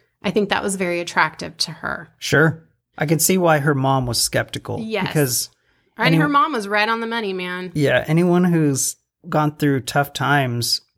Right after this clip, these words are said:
Speaker 2: they learn to avoid being taken advantage of because
Speaker 1: Absolutely.
Speaker 2: you could really get into a horrible situation.
Speaker 1: Right.
Speaker 2: I mean, if you were truly super wealthy, you could get taken advantage of and still be okay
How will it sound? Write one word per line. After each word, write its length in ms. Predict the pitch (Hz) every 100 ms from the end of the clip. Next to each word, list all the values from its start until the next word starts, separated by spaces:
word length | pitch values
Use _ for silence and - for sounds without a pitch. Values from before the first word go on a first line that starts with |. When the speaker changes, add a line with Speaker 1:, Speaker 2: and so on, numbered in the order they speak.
| -
Speaker 2:
they 760 | 139 147 135 139 139 135 139 135
learn 540 | 135 143 147 147 143
to 680 | 143 139 131 131 127 131 117
avoid 380 | 151 139 143 147
being 220 | 143 135
taken 280 | - 147 135
advantage 440 | 117 117 156 160 110
of 320 | 104 - - _
because 400 | 156 151 170 143
Speaker 1:
Absolutely. 540 | - 175 175 170 170 175 _ -
Speaker 2:
you 260 | 151 135
could 380 | 131 143 127 120
really 360 | 139 147 147 135
get 360 | 135 120 - -
into 380 | 135 120 - 113
a 40 |
horrible 420 | 110 123 123 120
situation. 760 | 110 - - 117 131 185 - - -
Speaker 1:
Right. 340 | 185 165 160 - _ -
Speaker 2:
I 60 |
mean, 120 | 180
if 120 | 170 170
you 100 | 170
were 140 | 220
truly 640 | 220 - 220 202 151 127
super 340 | - 202 196 135
wealthy, 560 | 120 135 156 208 240 _ _ _ _
you 160 | 175 214
could 200 | 220 165
get 160 | 156
taken 300 | - 175 165
advantage 480 | 139 123 123 139 156
of 200 | 175 196
and 180 | 202 135
still 220 | - 160
be 200 | 135 131
okay 600 | 113 104 - 123 73 -